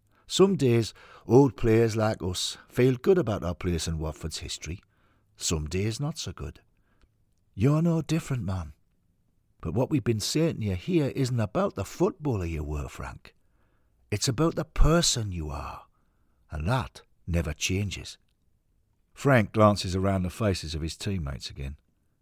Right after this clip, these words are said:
He nods gratefully. Then he takes a deep breath and says, "Right, come on, you lot.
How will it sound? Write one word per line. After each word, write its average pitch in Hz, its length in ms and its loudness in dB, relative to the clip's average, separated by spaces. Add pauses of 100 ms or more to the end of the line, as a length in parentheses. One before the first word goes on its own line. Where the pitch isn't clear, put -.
(220)
He 92 100 -2
nods 95 300 4
gratefully. 76 560 -6 (1120)
Then 95 120 2
he 92 80 4
takes 95 340 0
a 85 40 -6
deep 87 300 -2
breath 92 360 -4 (360)
and 76 120 -8
says, 87 360 -4 (1080)
"Right, 101 560 4 (760)
come 139 280 6
on, 85 180 6
you 67 220 -6
lot. 69 340 -6